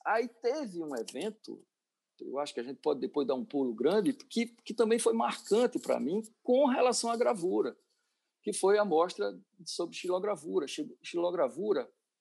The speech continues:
organizada, é, por Leonor Amarante.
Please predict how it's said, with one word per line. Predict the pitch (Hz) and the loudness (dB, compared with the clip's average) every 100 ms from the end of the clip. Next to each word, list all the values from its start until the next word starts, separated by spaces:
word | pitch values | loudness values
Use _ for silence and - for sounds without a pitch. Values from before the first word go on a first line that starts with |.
| _ _ _ _ - | _ _ _ _ -6
organizada, | 123 131 190 180 - 143 151 160 185 - _ _ _ _ _ - | -2 0 2 2 4 4 4 2 -2 -6 _ _ _ _ _ -4
é, | 135 127 127 _ | -2 -2 -4 _
por | 170 170 170 | -4 -2 0
Leonor | 202 185 151 175 | 0 0 0 0
Amarante. | 185 208 180 170 - - | 0 0 -2 -4 -10 -20